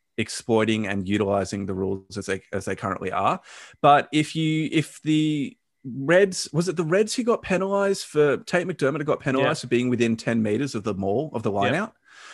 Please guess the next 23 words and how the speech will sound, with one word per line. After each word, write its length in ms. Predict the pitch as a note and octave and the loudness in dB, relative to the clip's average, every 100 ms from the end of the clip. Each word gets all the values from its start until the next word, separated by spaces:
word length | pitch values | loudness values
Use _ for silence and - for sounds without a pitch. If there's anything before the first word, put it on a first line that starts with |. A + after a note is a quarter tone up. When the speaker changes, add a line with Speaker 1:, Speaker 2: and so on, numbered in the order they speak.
| - - | -20 -2
Speaker 1:
Um, 380 | B2+ C3+ C3 B2+ - | 4 4 4 0 -2
like, 240 | B2 A#2+ - _ - | -2 -2 -6 _ -2
who 300 | - D#3+ F#3+ | 6 8 6
cares? 560 | F#3 D#3+ D3+ E3 C#3 A#2 | 2 2 6 8 6 4
It 80 | A2+ | 0
doesn't 280 | C3+ D3+ | 0 0
affect 280 | C3+ - - | -4 -4 -4
the 80 | A#2+ | -6
play. 360 | A#2 A#2 G2 - - - | 0 2 2 -2 -16 0
But 220 | C#3 A#2+ - - | 4 4 2 -2
Speaker 2:
Yeah. 80 | D3 | -2
Speaker 1:
if, 200 | - - | -2 -4
if 240 | C#3+ C#3 E3 | -2 0 2
you're 120 | D#3 | 4
not 140 | E3+ | 6
allowed 260 | F#3+ F3 E3+ | 6 6 4
to 100 | C#3+ | 0
join 400 | A#2 A#2+ C3+ B2 | 2 4 4 2
a 100 | A2 | 0
line 300 | G#2 G#2 A#2 | 2 2 2
out 200 | G#2 - | 0 -4
before 320 | G2+ - G2+ | -8 -4 -4
it's 120 | F#2+ | -4